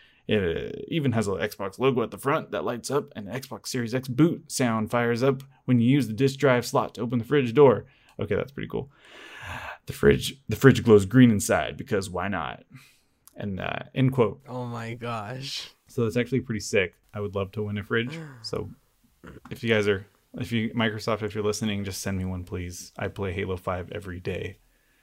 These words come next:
Speaker 1: I'm, I'm still here. I'm still here. But yeah, this is cool. I mean, if they make life-size discs to put into the fridge, then I'll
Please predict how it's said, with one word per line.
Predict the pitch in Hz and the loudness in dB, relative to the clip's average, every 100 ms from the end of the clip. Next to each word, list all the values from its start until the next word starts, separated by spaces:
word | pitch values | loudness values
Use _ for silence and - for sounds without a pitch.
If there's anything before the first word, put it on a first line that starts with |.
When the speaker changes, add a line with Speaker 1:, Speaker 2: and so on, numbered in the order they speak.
| _ _ _ _ _ _ _ _ - | _ _ _ _ _ _ _ _ -10
Speaker 1:
I'm, | 101 95 | -8 -8
I'm | 87 101 | -8 -8
still | - 101 98 | -2 0 2
here. | 98 92 90 - - - | 0 -2 -4 -10 -20 -20
I'm | - | -18
still | - - | -16 -16
here. | - - - _ _ _ _ | -18 -20 -20 _ _ _ _
But | - 127 | -4 4
yeah, | 123 | 6
this | 110 113 135 | 6 0 -8
is | 160 | -8
cool. | - 151 117 | 0 4 4
I | 107 | 4
mean, | 113 113 | 2 0
if | 110 | 0
they | 123 120 | 0 2
make | 120 127 123 - - | 2 0 -4 -16 -6
life-size | 110 104 104 120 113 104 - - | 0 2 2 2 2 0 -8 -6
discs | 101 104 107 - - | 4 4 4 -4 -10
to | 104 | -6
put | - 110 | 0 0
into | 110 107 | 2 -2
the | 113 | -2
fridge, | 120 147 151 151 - - - - - - 156 - - | -2 0 0 -2 -10 -14 -20 -20 -20 -16 -12 -10 0
then | 113 | 2
I'll | 214 202 - | 4 2 2